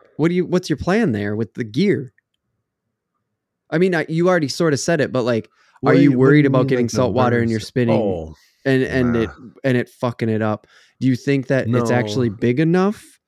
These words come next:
Speaker 1: to get it out into the surf past
Speaker 2: I, yeah, I
Speaker 1: you know?
Speaker 2: do. So, so it's a two-part thing. Like, when I'm throwing out the, the cut fish,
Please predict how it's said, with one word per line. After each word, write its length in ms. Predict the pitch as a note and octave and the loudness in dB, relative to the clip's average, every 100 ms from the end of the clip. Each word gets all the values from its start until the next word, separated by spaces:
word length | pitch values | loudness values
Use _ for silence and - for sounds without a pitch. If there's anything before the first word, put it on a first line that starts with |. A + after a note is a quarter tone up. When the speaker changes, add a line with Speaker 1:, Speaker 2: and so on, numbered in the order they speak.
| _ _ _ - | _ _ _ -6
Speaker 1:
to 100 | C#3+ | -2
get 200 | B2+ D3 | 2 2
it 100 | C#3+ | 0
out 220 | G#2+ B2+ - _ _ - | 0 0 -2 _ _ -2
into 840 | C3 C3+ C3+ - C3 B2+ B2+ B2+ - _ _ _ _ _ - | 0 0 -2 -2 -2 0 -2 -6 -12 _ _ _ _ _ -6
the 120 | B2+ | -4
surf 640 | A#2 - B2+ D4 - - _ _ _ _ _ | -2 -2 0 0 -4 -20 _ _ _ _ _
past 460 | - B2+ C3 - - | -6 -4 -4 -8 -14
Speaker 2:
I, 200 | F2+ G2 F#2 _ _ | -12 -12 -12 _ _
yeah, 420 | A2+ A#2+ A2+ F#2+ - | -8 -6 -6 -8 -10
I 80 | G2+ | -6
Speaker 1:
you 120 | B2 | -4
know? 100 | A#2+ | -2
Speaker 2:
do. 220 | A#2 F#2+ | -2 -6
So, 460 | E2 - A2 A2 G#2 - | -10 -8 -6 -6 -10 -14
so 220 | - A2 | -8 -6
it's 280 | G#2 - - - | -6 -10 -20 -18
a 240 | D#2+ F2 F2 | -14 -12 -12
two-part 580 | D#2 - A#2+ G#2 F2+ | -10 -6 -6 -6 -10
thing. 220 | F#2 F#2 F2+ | -8 -10 -8
Like, 180 | F2+ G#2 | -10 -8
when 120 | G2 | -8
I'm 140 | F#2 | -8
throwing 380 | - A#2 B2+ B2+ | -6 -4 -2 -4
out 260 | G#2 G2+ - _ | -4 -6 -10 _
the, 280 | - F2+ E2 - | -6 -4 -4 -8
the 200 | E2+ F2+ | -12 -10
cut 300 | E2+ - G2+ | -8 -8 -8
fish, 460 | - A2+ F2+ - - | -8 -8 -8 -10 -20